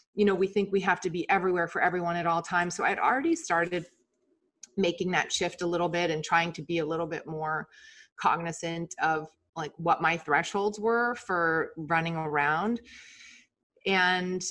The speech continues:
um, post-covid, you know, I mean, this has been obviously a crazy and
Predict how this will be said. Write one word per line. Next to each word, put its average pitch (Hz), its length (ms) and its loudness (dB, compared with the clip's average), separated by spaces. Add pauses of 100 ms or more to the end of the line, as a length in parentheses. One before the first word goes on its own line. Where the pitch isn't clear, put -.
(140)
um, 180 440 0 (160)
post-covid, 226 880 4 (440)
you 220 120 6
know, 190 140 6
I 185 100 4
mean, 196 300 2
this 233 220 6
has 247 160 -4
been 220 420 4 (400)
obviously 196 560 4
a 175 180 0 (380)
crazy 202 840 0
and 175 300 -4